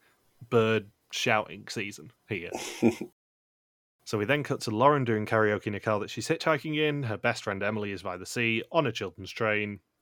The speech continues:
Speaker 1: She's getting increasingly anxious, and that's literally the only update we have from them. It's just reminding us they exist. And H Q then turn their attention back to Stephen and Martin. Lex asks for known locations, and they say it's the caravan or bust.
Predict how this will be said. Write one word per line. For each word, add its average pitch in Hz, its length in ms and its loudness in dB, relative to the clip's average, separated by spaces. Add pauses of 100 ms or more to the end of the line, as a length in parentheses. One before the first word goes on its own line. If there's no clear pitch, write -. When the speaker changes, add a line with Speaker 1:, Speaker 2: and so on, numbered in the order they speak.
(140)
Speaker 1:
She's 98 260 -8
getting 98 180 -8
increasingly 98 440 -10
anxious, 110 600 -4 (320)
and 90 140 -14
that's 98 240 -8
literally 104 560 -2
the 98 140 -2
only 92 180 -8
update 95 240 -6
we 98 100 -10
have 95 140 -4
from 95 180 -12
them. 113 300 0 (480)
It's - 180 -10
just - 240 -4
reminding 95 380 -4
us 92 100 -8
they 95 140 -2
exist. 117 540 -6 (580)
And 98 100 -8
H 101 200 -6
Q 104 120 -2
then 101 200 -4
turn 107 280 -2
their 104 140 0
attention 117 400 -4
back - 200 -4
to - 120 -10
Stephen 101 260 -6
and 101 80 -6
Martin. 165 480 0 (220)
Lex - 260 -4
asks - 180 -6
for 107 60 -8
known 135 240 -2
locations, 107 800 -2 (280)
and 104 120 -8
they 143 160 2
say 104 260 -2
it's 104 140 -8
the 131 80 -4
caravan 92 420 -2
or 92 100 -10
bust. - 440 -4